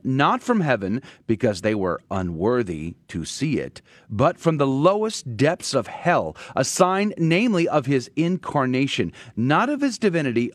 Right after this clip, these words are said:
of his passion, not of his glorification," close quote. Saint Basil, pray for us. There is a big difference here between the Jews and the Ninevites when our Lord uses this. He's trying to emphasize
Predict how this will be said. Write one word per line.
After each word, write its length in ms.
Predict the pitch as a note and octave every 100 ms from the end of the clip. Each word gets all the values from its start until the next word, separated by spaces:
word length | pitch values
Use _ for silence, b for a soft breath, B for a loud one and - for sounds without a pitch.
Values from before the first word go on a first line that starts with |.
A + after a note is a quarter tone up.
| -
of 280 | D3 E3+
his 340 | D#3+ D3 D3+ A#2
passion, 640 | - - D#3 C#3+ - B2+ A2+ B B
not 320 | - A2+ A#2
of 120 | A2+ G2
his 120 | F#2+
glorification," 720 | - F#2+ E2 E2+ - D#2+ E2
close 280 | E2 F2 D#2+
quote. 340 | - E2+ D2+ - b b
Saint 420 | - G#2+ F2+ -
Basil, 600 | F#2+ B2 D3 - C2 A#1+ _ _ _
pray 340 | - B2+ C3
for 340 | B2 - E2+ C2+
us. 260 | G#1+ - - _ _ - B B B
There 160 | F#3+
is 160 | C#4 A3+
a 60 |
big 180 | G#3 F#3+
difference 400 | C#3+ A3+ A#3+ G3+
here 240 | C#3+ D3+ A#2+
between 380 | A#2+ - C3+
the 100 | G#2+
Jews 600 | G2 G2+ A2+ B2+ D#3+ F3 -
and 160 | B2 A#2
the 60 |
Ninevites 600 | G#2+ A2 G2+ G#2 F#3 -
when 280 | - A#2 G2+ -
our 160 | G#2
Lord 260 | G#2+ A2 G#2+ -
uses 480 | G#2+ A#2+ C3+ E3+
this. 240 | E3 G3 -
He's 160 | A#2+
trying 240 | - C#3+ C3+
to 240 | D3 B2 - B B
emphasize 880 | G3 G#3+ - G#3 - F#3 F#3 G3 G3+